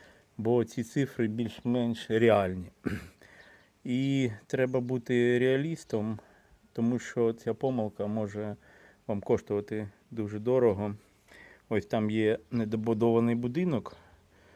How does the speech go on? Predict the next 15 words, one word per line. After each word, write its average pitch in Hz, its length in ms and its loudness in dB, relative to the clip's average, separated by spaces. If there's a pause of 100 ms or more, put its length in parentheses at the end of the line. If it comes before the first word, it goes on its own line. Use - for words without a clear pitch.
(200)
бо 117 220 0
людина 117 420 0
колись 113 480 -4 (120)
взяла 117 440 0
кредит 139 520 -4 (760)
у 110 80 -4
банку 101 600 0 (160)
і 170 360 -2
десь 127 280 0
промахнулася. 113 920 -2
Тому 123 260 -2
грошей 123 360 -2
вистачило 123 720 0 (680)
навіть 117 720 4
не 131 220 0